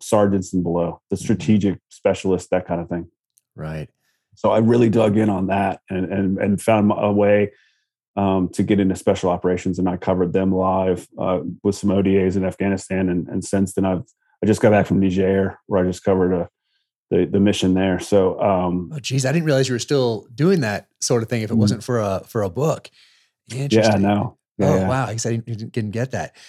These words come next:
Speaker 2: So, so you're in Fayetteville. How long after nine eleven do you go to, uh, to Fayetteville?
Speaker 1: Two thousand three. I get to Fayetteville in, uh, January two thousand three, and by March, I'm in, uh, I'm in Kuwait and then Iraq.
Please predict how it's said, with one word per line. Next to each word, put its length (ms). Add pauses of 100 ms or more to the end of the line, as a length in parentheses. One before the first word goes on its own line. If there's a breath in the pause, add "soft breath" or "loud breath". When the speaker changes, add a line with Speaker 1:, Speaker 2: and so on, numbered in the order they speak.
(160 loud breath)
Speaker 2:
So, 340
so 120
you're 140
in 60
Fayetteville. 400
How 120
long 160
after 160
nine 160
eleven 240
do 60
you 80
go 180
to, 160
uh, 240
to 140
Fayetteville? 520 (880 soft breath)
Speaker 1:
Two 120
thousand 280
three. 300
I 80
get 200
to 80
Fayetteville 520
in, 180
uh, 140
January 460
two 180
thousand 320
three, 300
and 280
by 140
March, 380
I'm 140
in, 100
uh, 360
I'm 300
in 140
Kuwait 340
and 80
then 100
Iraq. 320